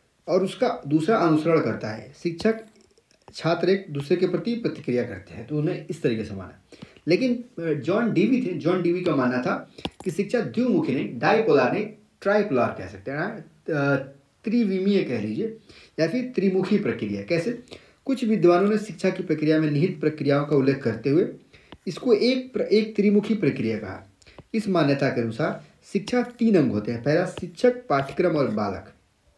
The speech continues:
सर, समझ आए? इस मान्यता के अनुसार शिक्षक तथा बालक के मध्य पाठ्यक्रम के माध्यम से संबंध स्थापित होता है। शिक्षा को एक त्रिमुखी प्रक्रिया स्थापित करने के लिए जॉन डीवी ने अपने दृष्टिकोण से व्याख्या प्रस्तुत की है।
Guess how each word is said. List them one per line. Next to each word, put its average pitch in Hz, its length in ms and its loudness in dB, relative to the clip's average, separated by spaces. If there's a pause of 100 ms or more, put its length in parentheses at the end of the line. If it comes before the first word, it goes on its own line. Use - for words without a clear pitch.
(680)
सर, - 280 -8
समझ 143 280 -4
आए? - 220 -4 (380)
इस 247 160 -4
मान्यता 202 460 2
के 160 120 -2
अनुसार 147 340 -2
शिक्षक - 520 -8
तथा 175 140 0
बालक 123 400 2
के 131 60 -2
मध्य 175 220 -2 (440)
पाठ्यक्रम 202 480 2
के 247 140 4
माध्यम 160 540 2
से 214 160 2
संबंध 160 460 2
स्थापित 127 520 0
होता 117 240 -2
है। 104 240 -8 (420)
शिक्षा 160 280 0
को 196 140 2
एक 180 160 -4
त्रिमुखी 165 420 0
प्रक्रिया 156 560 2
स्थापित 139 460 -4
करने 131 260 0
के 139 100 -2
लिए 170 280 2 (260)
जॉन 151 480 2
डीवी 143 340 2
ने 151 60 2
अपने 139 220 0
दृष्टिकोण 123 540 -2
से 214 300 -2 (340)
व्याख्या 143 340 0
प्रस्तुत 117 380 -4
की 110 220 -8
है। - 400 -2